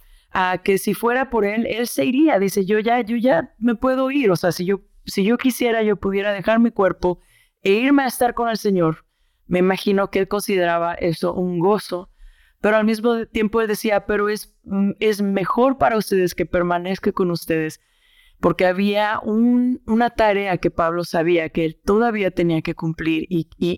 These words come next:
y él anhelaba ver a Cristo formado en la iglesia, en las personas en la iglesia.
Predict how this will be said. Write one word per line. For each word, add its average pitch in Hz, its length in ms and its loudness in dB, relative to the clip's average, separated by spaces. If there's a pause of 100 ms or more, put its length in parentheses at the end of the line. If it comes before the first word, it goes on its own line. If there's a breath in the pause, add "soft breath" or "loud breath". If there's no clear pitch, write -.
y 175 60 2
él 180 240 0
anhelaba 175 720 2
ver 175 260 0
a 165 140 -8
Cristo 180 640 -2
formado 170 800 0 (520)
en 165 360 2
la 165 200 0
iglesia, 156 520 -2
en 165 160 -2
las 160 160 -6
personas 156 540 -2
en 165 180 -2
la 160 80 0
iglesia. 156 420 -4